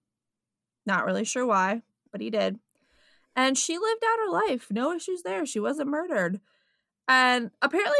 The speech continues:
his two other wives, anyone that he, like, officially legally married, they were fine. They lived out their natural life, no problems. So apparently he, uh, believed in the sanctity of marriage, I guess. I don't know.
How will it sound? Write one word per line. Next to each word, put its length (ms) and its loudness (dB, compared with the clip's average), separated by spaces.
his 160 0
two 200 -2
other 200 0
wives, 680 0
anyone 380 0
that 100 2
he, 220 -6
like, 280 4
officially 580 -2
legally 400 0
married, 520 -4
they 100 4
were 80 4
fine. 300 2
They 100 0
lived 200 2
out 160 0
their 120 -2
natural 420 -2
life, 260 0
no 160 0
problems. 680 0
So 420 0
apparently 400 -2
he, 560 -4
uh, 380 2
believed 260 2
in 100 0
the 80 2
sanctity 480 -2
of 120 -2
marriage, 440 2
I 80 -4
guess. 360 -6
I 100 -2
don't 140 -2
know. 360 0